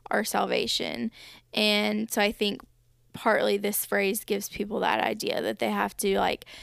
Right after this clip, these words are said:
help themselves first or earn or do good works or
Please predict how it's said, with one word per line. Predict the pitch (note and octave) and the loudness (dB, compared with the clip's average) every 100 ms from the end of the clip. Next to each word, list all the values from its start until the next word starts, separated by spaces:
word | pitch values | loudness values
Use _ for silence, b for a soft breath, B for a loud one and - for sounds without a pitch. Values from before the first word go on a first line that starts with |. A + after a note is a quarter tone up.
| B - | B -2
help | A3 G#3+ - | 2 2 0
themselves | G#3 G#3 - G3 G3+ - | -2 0 2 2 0 -4
first | - G3+ G3+ G3+ - - - | 0 2 2 0 -2 -6 -2
or | G#3+ G#3+ - - | 0 2 2 2
earn | G#3 G#3 G3 G3 G3 | 2 2 0 0 0
or | - G3+ G3 | 0 0 0
do | G#3 G#3 | 0 -2
good | G3+ G3 G3+ | 0 -2 2
works | G3 G3 F#3+ - - | 2 4 2 -4 -2
or | G3+ | -2